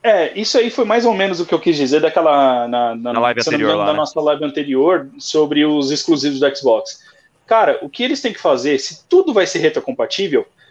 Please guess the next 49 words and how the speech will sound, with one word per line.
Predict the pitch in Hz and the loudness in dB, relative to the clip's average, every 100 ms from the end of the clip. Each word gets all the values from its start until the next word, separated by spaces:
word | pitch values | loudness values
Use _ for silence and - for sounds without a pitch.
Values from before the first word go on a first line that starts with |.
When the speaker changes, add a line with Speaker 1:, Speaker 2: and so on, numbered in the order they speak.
| _ _ _ | _ _ _
Speaker 1:
deixa | 214 294 339 | -2 0 0
o | |
cara | 202 170 | 2 0
que | 170 | 0
já | 165 | -2
tem | 160 151 | 0 -2
a | 147 | -2
mídia | 135 131 | 0 0
atual | 123 123 131 143 - _ _ _ - | -2 0 2 2 -2 _ _ _ -2
comprar | 190 190 220 | -2 2 2
um | 247 226 | 2 0
upgrade | 196 143 135 160 143 113 - _ _ _ | -2 -2 2 2 2 -4 -14 _ _ _
de | 135 131 | -14 -8
gráfico, | 131 135 151 - 139 | 0 2 2 -2 -8
de | 131 139 | -4 0
alguma | 143 160 202 | 0 0 -4
coisa | 180 170 | 0 0
que | 156 147 | 0 -6
só | - 214 | -2 -2
melhore | 208 147 151 180 147 117 | 0 0 2 2 0 -4
e | 156 | 2
ele | 170 180 | 2 2
consiga | - 196 - 202 202 | -6 -6 -4 0 2
jogar | 185 180 175 | 2 2 0
com | |
a | 180 | -4
mesma | 170 185 | -6 -6
mídia | 170 160 127 110 _ | -6 -6 -6 -8 _
no | 135 143 143 135 | -6 -4 -4 -6
videogame | 131 139 147 160 170 170 | -2 -2 -2 -4 -4 0
novo. | 156 160 131 - | 2 2 0 -10
Não | 139 | -10
precisa | - 190 202 | -10 -6 -4
comprar | 208 202 185 | -4 0 0
um | 185 156 | 0 0
outro | 165 190 156 | 2 2 0
jogo. | 147 131 - _ - | -2 -2 -4 _ -2
O | |
cara | 185 | 0
vai | 175 | 2
pagar | 185 190 185 | 2 2 0
de | 180 | 0
novo | 165 160 | 0 0
duzentos | 135 156 147 | -2 -6 -6
e | |
cinquenta | 165 151 | -6 -4
pau | - 147 | 0 0
no | 127 | 0
jogo. | 113 156 117 | 2 2 2